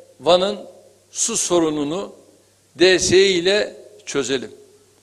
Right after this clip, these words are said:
Ve Van'ın su sorununu biz o zaman devlet su işleriyle çözdük.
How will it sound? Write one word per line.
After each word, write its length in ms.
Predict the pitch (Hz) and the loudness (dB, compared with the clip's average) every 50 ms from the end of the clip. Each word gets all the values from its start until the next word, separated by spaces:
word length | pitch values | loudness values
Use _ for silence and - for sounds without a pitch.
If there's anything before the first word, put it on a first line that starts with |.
| _ _ _ _ _ - | _ _ _ _ _ -2
Ve 300 | 139 170 196 185 156 143 | 0 2 2 2 2 4
Van'ın 540 | 156 180 202 233 269 277 262 - - - - | 6 6 6 6 6 4 4 2 -4 -8 -10
su 280 | - - - - 269 269 | -6 -2 0 0 2 2
sorununu 600 | - - 220 214 202 202 202 208 214 233 233 208 | 2 4 4 4 4 2 0 0 -2 -4 -4 -4
biz 180 | 185 151 - | -4 -2 -2
o 160 | - 226 208 196 | 0 2 2 4
zaman 640 | 165 190 196 196 214 247 285 277 - - - - - - - _ _ _ _ - | 4 4 4 6 4 4 4 2 -2 -8 -14 -18 -20 -20 -20 _ _ _ _ -2
devlet 320 | 156 175 175 175 208 214 - | 0 2 2 4 2 2 2
su 160 | - - 226 | 2 0 0
işleriyle 560 | 226 175 - - 196 185 190 196 180 156 139 | 0 -2 0 2 2 2 2 0 -2 -4 -6
çözdük. 400 | 123 - 123 95 85 - - - | -6 -8 -10 -10 -14 -16 -20 -20